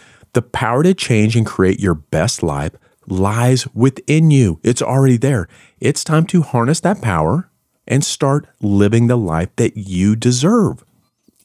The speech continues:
And if you're not driving, uh, <laughs> obviously, if you're driving right now, don't do this. Don't do this next thing I'm gonna ask you to do.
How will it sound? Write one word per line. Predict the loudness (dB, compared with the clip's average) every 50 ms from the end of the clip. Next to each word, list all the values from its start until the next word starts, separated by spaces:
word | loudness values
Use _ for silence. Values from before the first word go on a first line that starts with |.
| -6 -4
And | -2 0 2
if | 0 0 2 2
you're | 2 4 4
not | 4 2 2 0 0
driving, | 0 0 0 0 -2 -4 -4 -2 -2
uh, | -4 -4 _ _ -16 -12
<laughs> | -8 -6 -6 -2
obviously, | -2 -4 -2 0 -2 -2 0 2 0 0
if | 2 0
you're | 0
driving | 2 2 0 0 0
right | -2 -2 -2
now, | -2 -4 -4 0 0
don't | 0 0 0 -4 -6
do | -6 -4 -4
this. | -4 -4 -6 -6 -8 -10 _ _ -20 -18 -16 -8 -2
Don't | 0 0 2
do | 2 2 2
this | 2 0 0
next | 0 0 -2 0 0
thing | 0 0
I'm | 2 2
gonna | 0 0
ask | -2 -4 -4 -2
you | -4 -4
to | -4
do. | -4 -6 -8 -8